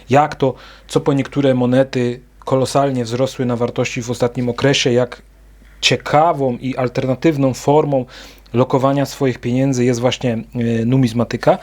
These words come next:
Powoduje to, że wiele osób właśnie zaczyna na numizmatykę spoglądać właśnie w kontekście inwestycji. Dzisiaj chciałbym Państwu pokazać pięć głównych wad traktowania numizmatyki jako inwestycje.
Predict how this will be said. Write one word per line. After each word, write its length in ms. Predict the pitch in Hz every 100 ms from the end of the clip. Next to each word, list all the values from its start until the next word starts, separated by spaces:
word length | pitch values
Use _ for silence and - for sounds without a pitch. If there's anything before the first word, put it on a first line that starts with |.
| - -
Powoduje 480 | 127 139 - 151 156
to, 140 | 160
że 140 | 131 117
wiele 280 | 135 156
osób 340 | 135 131 151 143 - -
właśnie 380 | 113 131 135 135
zaczyna 440 | 120 - 131 123 113 - - -
na 180 | 123 127
numizmatykę 840 | 127 120 117 117 107 120 139 135
spoglądać 520 | 117 - 110 143 165 104
właśnie 440 | 117 143 - 170
w 60 | -
kontekście 580 | 120 120 117 - 117 - - - -
inwestycji. 680 | 127 123 - 139 135 - - - - - - - 113
Dzisiaj 280 | 160 185
chciałbym 320 | 151 170 151 147
Państwu 300 | 143 - 131
pokazać 380 | 135 135 131
pięć 360 | - 156 180 165
głównych 400 | 135 151 131 113
wad 260 | 120 143 -
traktowania 580 | 131 - 113 120 127
numizmatyki 640 | 120 117 107 110 127 - 113
jako 300 | 110 - 113 - -
inwestycje. 720 | 120 113 110 143 147 - -